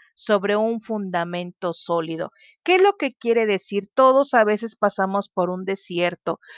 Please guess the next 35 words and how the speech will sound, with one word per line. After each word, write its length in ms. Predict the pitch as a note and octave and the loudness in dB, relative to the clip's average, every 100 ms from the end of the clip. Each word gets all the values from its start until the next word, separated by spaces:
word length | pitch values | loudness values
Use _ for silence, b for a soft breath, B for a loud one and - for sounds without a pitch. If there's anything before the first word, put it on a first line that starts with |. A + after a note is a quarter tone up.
| B - | B 2
y 100 | A#3 | 2
un 120 | B3 | 4
desierto 560 | C#4 - A#3 A3 B3 | 0 4 2 4 -2
que 240 | - G3+ F#3+ | 0 0 2
a 40 | |
veces 300 | G3 G#3 A3 | 2 0 -2
no 160 | G3+ G3 | 0 0
le 160 | F#3+ | 2
vemos 480 | F#3 F3 F3+ F#3 - | 0 0 -2 -4 -6
fin. 420 | - A#3 A3 E3 - b b _ - | -6 -2 -2 -2 -12 b b _ 4
Pero 460 | A3+ G#3+ G3 F3+ | 6 8 8 6
en 220 | G#3+ G#3 B3 | 4 0 0
ese 280 | E4+ G#4 | 0 -2
desierto 500 | G4 D#4 C4+ A#3+ A#3+ | -2 -4 0 0 0
que 160 | - F#3 | -6 -8
no 140 | F3+ | -8
le 180 | F#3+ A3+ | -4 -2
vemos 400 | G3+ G3 G3+ G3+ | -2 -2 -6 -8
fin, 320 | - F#3 F#3 A3 b b | -10 -8 -8 -10 b b
existe 640 | A3 G#3+ - D4 - - | 2 2 0 -2 0 -2
la 140 | E4 A#3 | 0 0
promesa, 500 | - F3+ F#3+ G3 B3+ | 2 0 0 -2 0
y 40 | |
déjame 360 | G3 - G#3 F#3+ | -2 -2 -4 -2
decirte 540 | F#3+ - F#3+ F#3+ G#3+ | -4 -2 -2 -2 -6
que 160 | - F3 | -6 -4
la 160 | E3+ | -4
Biblia 340 | E3+ G3+ G#3 - B B | -2 -2 -2 -2 B B
está 360 | E3+ F3 - F#3 | -6 -6 0 0
llena 380 | F3+ F#3 F#3+ F#3+ | 2 -2 0 0
de 100 | F#3 | 0
promesas, 760 | F#3 F3+ F#3 F#3 - A3 - B B - | -2 -2 -2 -4 2 0 0 B B -4
en 160 | G3+ | 0
el 140 | G3 F#3+ | 0 0
cual 320 | - G3 | 2 2